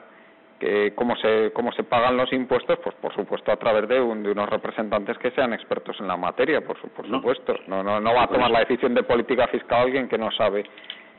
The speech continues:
Speaker 2: No, sí,
Speaker 1: cómo
Speaker 2: con eso
Speaker 1: se,
Speaker 2: estoy de
Speaker 1: cómo
Speaker 2: acuerdo.
Speaker 1: se hace la política fiscal. Ahora, ahora
Speaker 2: Con
Speaker 1: que,
Speaker 2: eso estoy
Speaker 1: que
Speaker 2: completamente de acuerdo, completamente, no tengo ninguna duda. Es en el tema de, de, de, del, de, del mercado de trabajo, de cómo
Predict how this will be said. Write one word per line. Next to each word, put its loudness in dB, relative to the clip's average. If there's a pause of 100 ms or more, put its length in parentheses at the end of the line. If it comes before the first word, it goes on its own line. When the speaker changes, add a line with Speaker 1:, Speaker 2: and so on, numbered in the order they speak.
(200)
Speaker 2:
No, -4
sí, -2
Speaker 1:
cómo 4
Speaker 2:
con 4
eso 2
Speaker 1:
se, 6
Speaker 2:
estoy 4
de 2
Speaker 1:
cómo 4
Speaker 2:
acuerdo. 2
Speaker 1:
se 2
hace 0
la 4
política 0 (100)
fiscal. -4 (360)
Ahora, 2
ahora 4
Speaker 2:
Con 2
Speaker 1:
que, 0
Speaker 2:
eso 0
estoy 2
Speaker 1:
que 6
Speaker 2:
completamente 2
de 4
acuerdo, -4
completamente, 0
no 0
tengo 2
ninguna 4
duda. 4
Es 0
en 2
el 2
tema 2
de, 4
de, 2
de, 0 (400)
del, 0
de, -2
del 0
mercado 2
de 0
trabajo, 0 (300)
de -2
cómo 4